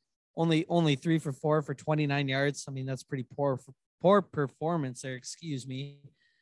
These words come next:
Lockett put up a Lockett game, couple big plays, couple touchdowns. He's gonna be streaky, but he's gonna put up points. You know, Chris Carson had a solid game.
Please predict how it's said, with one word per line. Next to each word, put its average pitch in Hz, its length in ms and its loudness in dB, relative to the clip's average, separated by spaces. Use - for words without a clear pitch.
Lockett 160 320 2
put 160 140 4
up 151 140 4
a - 20 4
Lockett 147 340 2
game, 143 300 2
couple 139 240 -2
big 135 240 2
plays, 139 480 -2
couple - 240 -10
touchdowns. 131 640 -2
He's 135 160 -4
gonna 160 160 6
be 165 140 6
streaky, 220 680 2
but 151 400 4
he's 131 240 0
gonna 139 180 2
put 143 160 4
up 135 140 4
points. 131 600 0
You 135 100 -12
know, 127 100 -6
Chris - 220 -8
Carson 135 360 -2
had 131 100 -2
a 120 60 -6
solid 131 360 -4
game. 127 360 -8